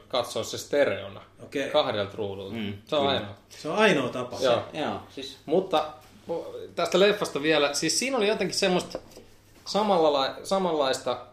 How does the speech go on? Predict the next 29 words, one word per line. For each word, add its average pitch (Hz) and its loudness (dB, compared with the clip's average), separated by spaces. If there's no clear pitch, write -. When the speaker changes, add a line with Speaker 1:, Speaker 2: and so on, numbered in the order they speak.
Speaker 1:
ää, 107 -10
meininkiä, 156 4
mitä 120 0
löytyy 123 4
elokuvista 113 -2
Back 135 2
to 120 -8
the 107 -4
Future 123 0
tai 110 0
Goonies. 110 -2
Speaker 2:
Oho. 151 -8
Speaker 1:
Tarkoitan, 160 4
että 127 -2
siinä 156 0
on 143 0
tämmöistä 143 0
niin 139 -2
kuin 135 -2
Speaker 2:
Oho. 151 0
Speaker 1:
nuori 214 8
porukka 156 4
joutuu 151 2
yllättävään 135 2
seikkailuun, 113 2
niin 117 -6
kuin 117 -6
tämmönen 143 -2
viattomuus. 120 0